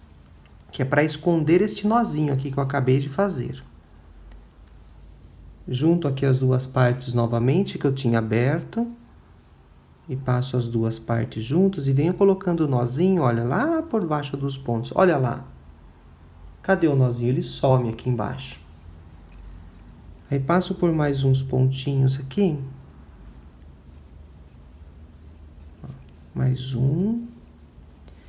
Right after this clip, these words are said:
Agora eu vou dar só mais um nozinho, que é pra quando eu cortar aqui, ele não ficar com aquela pontinha desfiando.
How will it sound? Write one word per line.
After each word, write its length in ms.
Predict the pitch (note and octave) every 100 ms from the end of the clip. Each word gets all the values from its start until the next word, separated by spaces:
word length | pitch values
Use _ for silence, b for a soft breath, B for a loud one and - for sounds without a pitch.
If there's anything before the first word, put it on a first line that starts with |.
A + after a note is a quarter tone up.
| b b b
Agora 260 | D#3+ A#3
eu 80 | B3
vou 140 | G3+ G3+
dar 180 | G3+
só 220 | G3 - D4
mais 260 | A#3 E3+
um 80 | D3
nozinho, 640 | B2 A#2 C3 F3 C3 A#2 - B B
que 80 | -
é 40 | G3+
pra 160 | A#3
quando 260 | A3+ G3 F3+
eu 80 | E3
cortar 520 | - C3+ - C3 A#2+
aqui, 240 | A#2 -
ele 140 | G3 G#3
não 100 | G#3
ficar 300 | G3+ G3 F#3+
com 60 |
aquela 260 | G3 G3+ G3
pontinha 560 | G3+ G#3+ G#3+ G3 F#3+
desfiando. 640 | F3+ - - G#3 D3 C3+